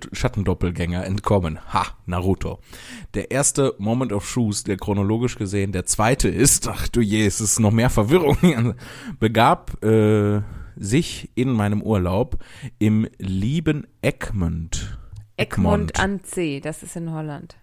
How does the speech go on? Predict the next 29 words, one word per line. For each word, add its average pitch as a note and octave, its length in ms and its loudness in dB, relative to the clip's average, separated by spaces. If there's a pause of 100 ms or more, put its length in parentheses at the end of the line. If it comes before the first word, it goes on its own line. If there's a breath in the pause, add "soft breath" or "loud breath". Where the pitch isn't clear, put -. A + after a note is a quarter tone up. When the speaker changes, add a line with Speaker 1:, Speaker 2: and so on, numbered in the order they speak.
Speaker 1:
Egmont C#3+ 560 0
an A#2 180 0
See, A2+ 300 0
also G2+ 220 2
an, G#2+ 180 0
an, G2+ 240 -6
am G#2+ 240 0
See, G2 260 2
an, F2+ 200 -2
an F#2 180 -2
der F2+ 100 0
See. F#3 80 0
Speaker 2:
Ja, E3+ 180 0 (280)
da G3+ 140 0
bin A3 220 -2
ich B3+ 160 2
auch F4 60 2
schon E3+ 240 -4
gewesen. G#2 880 -2
Speaker 1:
Oh. - 840 -12 (480 loud breath)
Zu - 140 2
diesem F3+ 260 2
Zeitpunkt E3 720 0
wurde B2+ 480 2
die A2 160 -2
aktuelle A#2 540 -2
Folge A2+ 920 -2
eures G2 520 0
Superklasse-Podcasts - 1120 -4